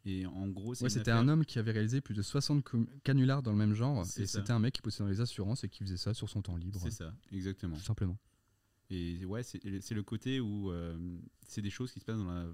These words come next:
Speaker 1: vraie vie ou qui peut être effrayant.
Speaker 2: Mm.
Speaker 1: Et tu sais pas comment les ré-, gens vont réagir par rapport à ça. Tu vois dans le film, euh, effectivement, il y a des gens qui sont en état de stress, qui,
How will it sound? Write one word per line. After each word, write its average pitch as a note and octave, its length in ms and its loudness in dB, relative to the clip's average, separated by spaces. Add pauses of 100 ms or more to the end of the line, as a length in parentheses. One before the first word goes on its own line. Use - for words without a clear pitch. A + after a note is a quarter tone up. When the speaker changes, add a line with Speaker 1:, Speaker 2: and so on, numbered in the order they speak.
Speaker 1:
vraie F#2+ 200 -6
vie A2+ 240 -6
ou F2 640 -8
qui - 120 -20
peut G#2+ 120 -6
être G#2 180 -8
effrayant. F#2+ 360 -8 (420)
Speaker 2:
Mm. B2 100 -12 (600)
Speaker 1:
Et F2+ 120 -4
tu - 140 -10
sais F#2+ 140 -6
pas A2+ 160 -6
comment G2+ 220 -2
les G2 120 -2
ré-, E2 180 -6
gens G#2 240 -4
vont F2+ 140 -6
réagir F2+ 540 -4
par F2+ 140 -8
rapport F#2 260 -8
à F#2+ 60 -6
ça. F#2+ 200 -8 (340)
Tu - 160 -16
vois G2 120 -4
dans F#2+ 100 -4
le E2+ 60 -6
film, A2 340 -6
euh, E2+ 260 -6
effectivement, G2+ 380 -8
il G2 40 -2
y F2+ 40 -4
a E2+ 40 -4
des E2+ 140 -4
gens G2 160 -4
qui - 180 -12 (880)
sont - 200 -8
en F#2+ 140 0
état F#2 200 -2
de F#2 120 -4
stress, G2+ 320 -6
qui, E2+ 420 -8